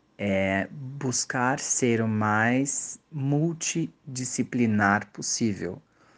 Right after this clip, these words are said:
É, um profissional de marketing precisa sim ter o pensamento muito rápido, estar atento a todas as, as coisas que o mercado pede. Então,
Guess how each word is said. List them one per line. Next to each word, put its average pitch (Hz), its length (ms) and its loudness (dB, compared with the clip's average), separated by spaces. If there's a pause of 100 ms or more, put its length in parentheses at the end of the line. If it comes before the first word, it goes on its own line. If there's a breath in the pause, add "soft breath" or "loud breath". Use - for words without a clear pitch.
(440 soft breath)
É, 87 340 -4
um 113 380 2
profissional 123 460 0
de 127 100 -2
marketing 117 560 2
precisa 123 560 -2
sim 123 480 2 (100)
ter 113 480 0
o 107 540 -2
pensamento 113 640 0
muito 110 480 2
rápido, 101 500 0
estar 113 320 4
atento 110 540 0
a - 20 -6
todas 113 380 -6
as, - 240 -6 (420 loud breath)
as - 140 -4
coisas 107 340 0
que - 240 -2
o 107 60 2
mercado 107 720 2
pede. 107 480 0
Então, 98 520 -4